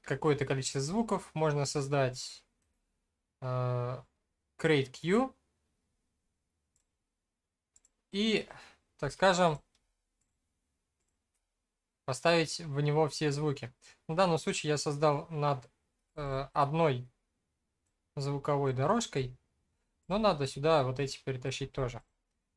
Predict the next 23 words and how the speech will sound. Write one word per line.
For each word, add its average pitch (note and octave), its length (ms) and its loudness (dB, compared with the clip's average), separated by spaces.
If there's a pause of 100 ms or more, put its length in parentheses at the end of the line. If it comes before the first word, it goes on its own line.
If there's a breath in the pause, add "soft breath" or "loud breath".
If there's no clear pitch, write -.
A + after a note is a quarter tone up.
(240)
То B2 80 -8
есть - 260 -12
у - 20 -6
меня C#3+ 220 0
здесь C#3 180 -4
четыре C#3 340 -2
звука, G3+ 400 0 (1120)
я D3+ 160 -4
их - 300 -8 (160)
ставлю. C3 600 -4 (3500)
И C#3 60 -8
я C3 440 -6 (800)
закинул C3+ 440 -4
не B2+ 160 -4
туда. B2 200 -10 (460 loud breath)
Ладно, A#2+ 240 -6 (240)
давайте C3 380 -8
ещё C3 240 -6
разок. C3 360 -12 (720)
Сразу B2 240 -4
все B2 240 -6
вы-, C3+ 220 -6
выделю. C#3+ 480 -4